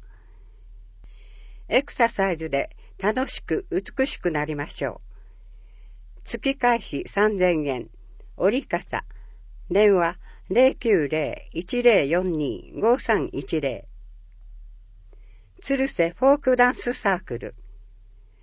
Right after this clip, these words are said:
第二、第四木曜、九時三十分から十一時、鶴瀬公民館。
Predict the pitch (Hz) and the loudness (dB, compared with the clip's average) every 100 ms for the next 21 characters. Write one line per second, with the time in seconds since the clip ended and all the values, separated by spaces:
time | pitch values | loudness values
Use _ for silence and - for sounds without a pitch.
0 | - - 185 254 269 247 226 202 240 262 | -20 -4 2 4 4 2 0 2 2 2
1 | 240 226 214 - 196 180 123 - - - | 0 0 -2 0 2 4 2 -4 -16 -20
2 | - - - 247 233 240 247 226 233 - | -20 -6 -4 -2 0 0 0 -2 -6 0
3 | 170 165 151 139 143 196 180 - 147 123 | -2 0 -2 0 0 0 -2 -6 -8 -6
4 | - - - - - - - - - 214 | -10 -12 -18 -20 -20 -20 -20 -18 -4 0
5 | 269 - 254 - 220 202 165 - - 104 | 0 2 0 2 2 4 4 0 -10 -12